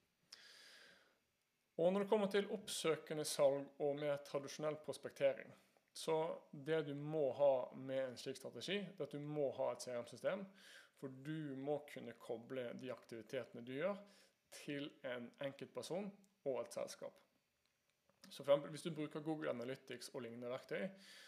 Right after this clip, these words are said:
så får du innsikt i antall besøkende, antall, altså hvilke kanaler folk kommer fra, men du må k-, kunne knytte de aktivitetene som gjennomføres til, til de individene du ønsker å påvirke. Så når du gjør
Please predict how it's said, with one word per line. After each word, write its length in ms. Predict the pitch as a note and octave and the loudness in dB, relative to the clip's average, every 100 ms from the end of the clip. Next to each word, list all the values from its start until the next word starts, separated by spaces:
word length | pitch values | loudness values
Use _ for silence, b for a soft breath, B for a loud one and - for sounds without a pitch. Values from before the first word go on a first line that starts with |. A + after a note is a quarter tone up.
| B | B
så 140 | - | -12
får 240 | - D3+ C#3 C#3 | -2 2 2 0
du 20 | |
innsikt 480 | C#3+ B2 - C#3 - | -8 -8 -6 -8 -8
i 80 | A2+ A2+ A2 | -10 -8 -8
antall 320 | A2 A#2+ A#2 | -8 -12 -10
besøkende, 600 | A2+ - D3 - C#3 C#3 | -6 -2 0 -2 -2 -2
antall, 400 | - A2 - - - | -2 -6 -6 -6 -4
altså 180 | A#2 A#2 | -6 -8
hvilke 240 | A#2+ A#2+ | -10 -10
kanaler 480 | - A#2+ C3 C3+ C3 | -8 -2 2 2 0
folk 220 | - B2 | -6 -6
kommer 180 | C3 A#2 | -4 -4
fra, 220 | A#2+ C3+ C3+ B B B - | 0 0 -2 B B B -12
men 180 | B2 B2+ | -10 -6
du 300 | C#3+ C#3+ C#3 | -4 -2 -4
må 460 | C3 C#3 C3+ C3+ - | -4 2 2 2 -2
k-, 160 | - - - | -16 -16 -12
kunne 180 | B2+ - | -12 -10
knytte 480 | C#3 B2+ _ - C3 | -10 -12 _ -14 -8
de 140 | C3 - | -6 -8
aktivitetene 800 | - - A#2+ B2+ C3+ - A#2 G#2 G#2+ B B B | -8 -8 -4 0 -2 -2 -8 -8 -8 B B B
som 220 | - B2 | -12 -6
gjennomføres 640 | A2 B2 C3 B2+ F3+ F#3+ - _ _ | -6 -4 -2 2 2 0 -10 _ _
til, 300 | - C3+ A2 G#2+ - | -8 -6 -6 -12 -16
til 260 | - C3 A2+ | -12 -10 -10
de 120 | B2+ B2 | -12 -10
individene 560 | A#2 A#2 B2 B2 A#2 G#2 | -12 -10 -10 -10 -10 -12
du 80 | G#2+ | -12
ønsker 220 | G#2 - | -12 -14
å 80 | A#2 | -8
påvirke. 400 | A#2+ - - - - _ B B B B B B B B | -8 -8 -14 -18 -18 _ B B B B B B B B
Så 200 | - D#3 D3+ F#3 - | 2 4 4 0 -6
når 480 | D#3+ D#3+ E3+ D#3 - D#3 | -2 6 8 8 4 -4
du 140 | D3+ D3+ C#3+ D3 | -2 0 -2 -2
gjør 380 | D3 C3+ A#2+ | 2 4 2